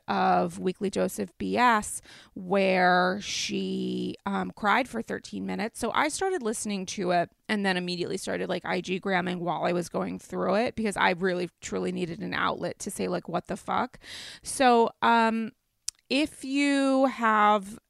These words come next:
the ability to sit through it and not lose your mind, I would suggest that you do that.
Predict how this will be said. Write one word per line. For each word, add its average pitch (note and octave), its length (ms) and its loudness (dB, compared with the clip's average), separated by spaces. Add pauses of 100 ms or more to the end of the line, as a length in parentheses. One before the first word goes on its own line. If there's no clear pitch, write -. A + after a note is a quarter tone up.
(120)
the G3+ 160 -2
ability F#3 440 0
to F3 100 -2
sit - 240 -6
through F#3+ 380 0
it F3 240 2
and F#3+ 240 -2
not F3+ 360 -2
lose G3+ 220 -4
your G3+ 100 -4
mind, B3+ 560 2 (120)
I G#3 360 2
would G3 600 0 (420)
suggest G#3 1040 -2
that F#3+ 440 2
you F3+ 920 0 (600)
do A#3+ 360 2
that. E3+ 640 4